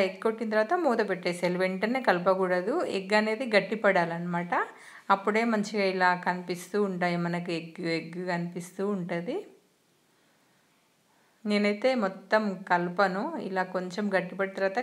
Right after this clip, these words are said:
కలిపేసి మళ్ళీ వాటిని కొంచెం చిన్నగా ఇట్లా స్మాష్ చేస్తానన్నమాట,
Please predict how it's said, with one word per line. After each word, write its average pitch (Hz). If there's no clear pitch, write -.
కలిపేసి 208
మళ్ళీ 240
వాటిని 226
కొంచెం 220
చిన్నగా 214
ఇట్లా 175
స్మాష్ 190
చేస్తానన్నమాట, 165